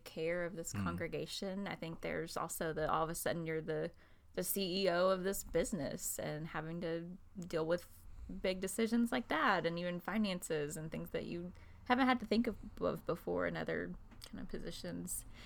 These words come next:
Speaker 1: And then just that it's, it's twenty-four seven, you know, it's not this eight to five clock in, clock
Speaker 2: Right.
Speaker 1: out. And so I feel like that's all, I'm always carrying that in some ways, and it's, it's hard to take it off.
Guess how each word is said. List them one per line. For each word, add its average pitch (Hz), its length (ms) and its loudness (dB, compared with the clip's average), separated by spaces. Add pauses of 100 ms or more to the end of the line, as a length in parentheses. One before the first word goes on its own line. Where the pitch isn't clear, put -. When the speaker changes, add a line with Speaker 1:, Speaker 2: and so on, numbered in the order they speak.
(140)
Speaker 1:
And 294 100 6
then 349 100 6
just 339 220 4
that 269 140 10
it's, - 440 4 (680)
it's 208 300 4
twenty-four 208 680 2
seven, 170 520 0
you 180 80 -2
know, 175 160 -2
it's 175 160 -4
not 175 240 -2
this - 500 -4
eight - 200 -2
to 185 100 -12
five 170 600 0
clock 165 300 -2
in, 160 160 -2
clock - 220 2
Speaker 2:
Right. 123 120 2
Speaker 1:
out. 175 280 6
And 156 160 -2
so 156 520 -2 (1300)
I 175 40 -2
feel - 160 -12
like 151 100 -2
that's 131 200 -4
all, 170 200 4
I'm 165 120 0
always 175 300 6
carrying 170 400 0
that 143 220 -2
in 165 100 -6
some 160 220 -6
ways, - 360 -4
and 151 120 -8
it's, - 200 -10
it's - 180 -10
hard 156 240 -6
to - 60 -8
take - 260 -10
it - 80 -8
off. - 300 -6